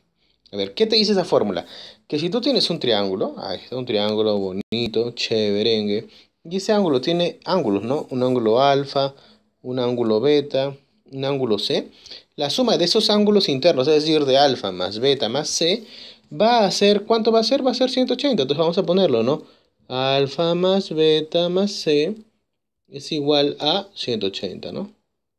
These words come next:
Y ya está. Recuerda, la suma de los ángulos internos va a ser ciento ochenta, ¿no? Y eso es lo que vamos a hacer acá. A ver, ahí, para que lo, para que lo puedas ver. Ah, ahí está. ¿Qué te dice la fórmula? Que alfa más beta más c es ciento ochenta.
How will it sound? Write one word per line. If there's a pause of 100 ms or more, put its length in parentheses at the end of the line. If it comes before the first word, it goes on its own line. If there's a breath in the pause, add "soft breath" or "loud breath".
(240)
Y
ya
está. (800 soft breath)
Recuerda, (220 soft breath)
la
suma
de
los
ángulos
internos
va
a
ser
ciento
ochenta,
¿no?
Y
eso
es
lo
que
vamos
a
hacer
acá. (560 soft breath)
A
ver,
ahí,
para
que
lo,
para
que
lo
puedas
ver.
Ah,
ahí
está.
¿Qué
te
dice
la
fórmula? (520 loud breath)
Que
alfa
más
beta
más
c
es
ciento
ochenta.